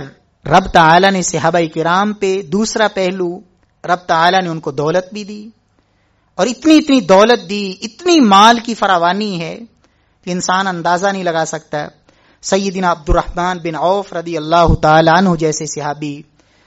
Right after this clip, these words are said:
سیدنا عثمان غنی رضی اللہ تعالیٰ عنہ جیسے صحابی، کہ جو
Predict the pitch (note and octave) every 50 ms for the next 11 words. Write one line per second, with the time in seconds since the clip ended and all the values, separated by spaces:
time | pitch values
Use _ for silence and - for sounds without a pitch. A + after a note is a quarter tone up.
0 | _ _ - - G3+ A3 G#3+ A3 G3 A3 G#3+ G3+ F#3+ F#3+ - - G3 F#3 F#3 G3
1 | G#3 G#3+ G3 D3+ E3+ G3 A3+ B3 B3 A3 G#3 F#3 F3+ F3+ F3 E3 E3 F3 F#3 F3+
2 | F3 - - D#3+ D#3+ E3+ F3 F3+ F3+ F#3 F#3+ F3+ D#3+ E3 D#3+ D3+ - E3 D3+ -
3 | D3+ C3+ D3 D3+ D#3 E3 D#3+ D3+ D3 - _ _ _ _ _ _ _ _ _ _
4 | _ _ _ _ - G3 E3+ G#3+ A#3